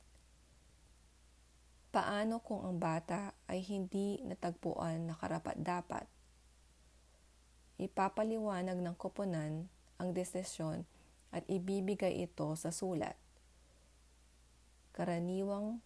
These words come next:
magmumungkahi ng iba pang mga paraan upang matulungan ang iyong anak bukod sa mga espesyal na serbisyo sa edukasyon.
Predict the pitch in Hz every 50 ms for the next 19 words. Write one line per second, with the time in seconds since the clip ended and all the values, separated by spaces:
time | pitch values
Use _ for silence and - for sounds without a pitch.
0 | - - 180 180 180 185 185 185 190 185 185 196 - 175 190 185 180 190 185 170
1 | 165 175 262 - - - - - - - - - - - 190 165 170 170 165 -
2 | 175 170 175 175 180 170 170 170 165 165 - 185 185 185 - - 151 156 151 151
3 | 151 160 - - - - - - - - - - 202 202 - 214 208 208 208 208
4 | - 196 185 185 180 180 185 185 180 185 185 170 170 - - 170 165 165 165 -
5 | - 185 175 156 147 147 - - - - - - - - - - 185 175 - -
6 | - 180 180 185 185 - - 175 175 170 165 165 170 170 165 - - - 160 160
7 | - - 170 165 165 165 170 175 - - 180 175 175 156 156 156 151 160 - -
8 | 151 151 - - 87 156 147 151 - - 160 160 - - - 151 156 170